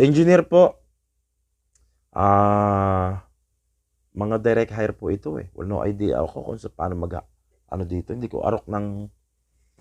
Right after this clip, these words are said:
ano to, mga en-, engineer na to. Hindi ko po alam kung saan, paano ang proseso ng pag-apply nila dito.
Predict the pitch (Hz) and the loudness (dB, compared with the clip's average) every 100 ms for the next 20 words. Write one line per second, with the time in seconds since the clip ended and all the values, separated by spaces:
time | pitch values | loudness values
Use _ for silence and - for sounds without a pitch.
0 | _ _ _ - 104 107 107 104 95 101 | _ _ _ -8 -6 -4 -4 -2 -2 -4
1 | 104 - - 101 104 98 101 101 101 90 | -8 -14 -6 -4 -4 -4 -2 -4 -4 -6
2 | 95 90 _ _ 82 90 - - 98 117 | -8 -12 _ _ -12 -10 -8 -2 0 -2
3 | - 98 95 101 92 98 101 101 101 104 | -8 -10 -8 -6 -6 -4 -4 -4 -8 -6
4 | 101 95 101 95 - 98 95 - 92 90 | -6 -4 -6 -6 -10 -10 -10 -6 -6 -4
5 | 80 82 78 73 | -6 -8 -10 -12